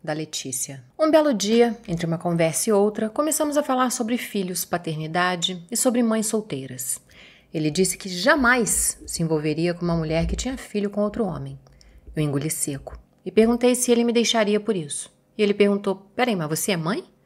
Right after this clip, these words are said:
Eu disse, "Não, não, claro que não." Mas eu defendi com unhas e dentes Mãe Solo.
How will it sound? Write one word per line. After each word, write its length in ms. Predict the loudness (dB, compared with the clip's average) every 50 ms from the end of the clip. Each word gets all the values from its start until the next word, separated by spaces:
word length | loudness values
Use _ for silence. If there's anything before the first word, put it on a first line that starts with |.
| _ _ _ _ _ _ _ _ -4
Eu 80 | -2
disse, 320 | -2 -2 -2 -4 -4 -2 -2
"Não, 500 | 0 2 2 2 4 2 0 0 -4 -8 _ _
não, 240 | 0 0 0 0 -2
claro 300 | -4 -4 -4 -2 -4 -4
que 100 | -6 -10
não." 180 | -10 -12 -12 -14 -18 _ _ _ _ _ _ _ _ _ _ _
Mas 160 | 2 4 4
eu 60 | 6 4
defendi 420 | 4 2 2 0 0 2 2 0
com 140 | 2 0 0
unhas 280 | 2 2 4 4 4
e 60 | 2 2
dentes 460 | 2 4 2 2 2 0 -2 -2 -2
Mãe 180 | -4 -6 -6
Solo. 500 | -6 -8 -6 -6 -6 -8 -8 -10 -12 -14